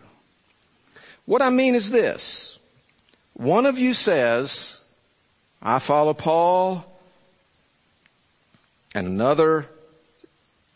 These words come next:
"I follow Apollos," another,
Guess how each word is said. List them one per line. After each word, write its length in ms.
"I 180
follow 420
Apollos," 1040
another, 680